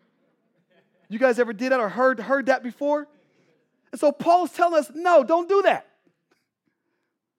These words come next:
That's gonna cause somebody to walk away from the faith or to not accept Jesus as their Lord and Savior. And so it doesn't take strength for me to clap back and say, "Hold on, <laughs> you do what you wanna do, I'm gonna do what I wanna do."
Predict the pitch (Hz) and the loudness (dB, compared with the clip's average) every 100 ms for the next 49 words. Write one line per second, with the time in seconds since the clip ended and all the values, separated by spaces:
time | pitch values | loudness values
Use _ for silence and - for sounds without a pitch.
0 | _ - 330 349 330 - 339 330 - 311 | _ -10 -8 -6 -8 0 2 2 2 -2
1 | 302 302 294 302 320 - 294 320 - 285 | -2 -2 -2 2 2 0 -6 -6 -6 -14
2 | - 330 330 - - - 302 294 285 330 | -4 0 0 -4 -12 -6 -4 -2 0 0
3 | 320 - - 320 - - 339 339 277 254 | -2 -6 -4 -4 -4 -10 -8 -6 -6 -8
4 | - _ _ _ _ _ - 294 302 285 | -10 _ _ _ _ _ -2 0 0 -2
5 | 330 311 - 349 349 294 185 - _ _ | -2 -4 -4 -2 -2 -4 -12 -16 _ _
6 | _ _ _ _ _ _ _ _ _ _ | _ _ _ _ _ _ _ _ _ _
7 | - 285 339 294 - _ 330 339 311 302 | -14 -6 -2 -2 -4 _ -6 -4 -2 -4
8 | - 330 - - 359 370 294 277 262 - | -6 -6 -8 -8 -6 -6 -6 -6 -6 -6
9 | 294 247 269 262 247 240 285 277 247 208 | -6 -6 -8 -8 -10 -8 -8 -8 -10 -12
10 | 170 _ _ _ _ _ _ 285 381 - | -16 _ _ _ _ _ _ -16 -10 -4
11 | 330 311 311 302 254 220 233 247 254 226 | -4 -2 -4 -4 -4 -4 -4 -4 -6 -6
12 | 254 247 240 247 240 | -6 -6 -6 -6 -10